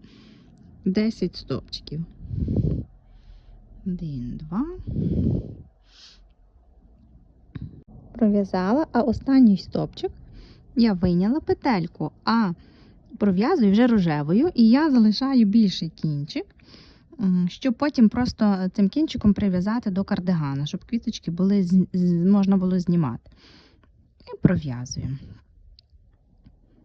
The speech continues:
Все. Тепер в першу петелечку роблю ще такий з'єднувальний стовпчик і три повітряні петлі. Два, три.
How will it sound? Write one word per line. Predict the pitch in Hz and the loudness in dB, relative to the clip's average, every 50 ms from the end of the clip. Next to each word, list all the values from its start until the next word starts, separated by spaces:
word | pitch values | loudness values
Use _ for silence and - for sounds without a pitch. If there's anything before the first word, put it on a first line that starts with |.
| _ _ _ _ _ _ - - - - - - - | _ _ _ _ _ _ -20 -20 -20 -20 -20 -20 -20
Все. | - - - 180 180 - _ - - _ _ _ | -12 -10 -8 -8 -8 -10 _ -20 -20 _ _ _
Тепер | _ 269 233 _ 359 453 453 392 330 262 - - - - | _ -4 -2 _ 0 0 0 2 0 0 0 -2 -10 -20
в | 208 - | -20 -8
першу | - - 269 240 214 - - - | -2 -2 0 0 0 -2 -4 -2
петелечку | - 214 202 - 190 180 180 185 202 240 - - - 403 508 - - - - - - - - - - - - - - _ _ _ - - _ - _ | -2 -2 -4 -2 -4 -2 0 0 -2 -2 -4 -6 -8 -10 -10 -10 -16 -20 -20 -20 -20 -20 -20 -18 -18 -18 -18 -20 -20 _ _ _ -20 -20 _ -20 _
роблю | 262 247 254 220 208 208 | -4 -2 0 2 2 2
ще | - - | 0 -2
такий | 214 - 190 - 208 196 | -2 -4 -2 0 0 0
з'єднувальний | 185 180 196 185 185 190 185 185 190 190 202 214 226 | 2 2 0 0 2 0 0 0 0 0 2 0 0
стовпчик | - - - 359 480 - - - - - - - - | -2 -2 -4 -4 -4 -4 -12 -18 -18 -18 -20 -20 -6
і | - 311 392 466 - - _ _ _ _ _ - | -4 -4 -4 -4 -8 -20 _ _ _ _ _ -10
три | - 233 233 254 320 415 | -6 -2 -2 -2 -2 0
повітряні | - - 202 190 208 233 233 - - 220 208 196 | -2 0 0 2 0 0 0 0 0 2 2 2
петлі. | - - - - - 165 165 - _ _ _ _ _ _ _ _ _ _ _ _ _ _ | 0 -4 -8 -6 -8 -8 -8 -8 _ _ _ _ _ _ _ _ _ _ _ _ _ _
Два, | 180 175 170 180 220 254 262 _ - _ _ - _ | -12 -8 -6 -4 -4 -4 -6 _ -20 _ _ -20 _
три. | _ - - 147 | _ -14 -14 -14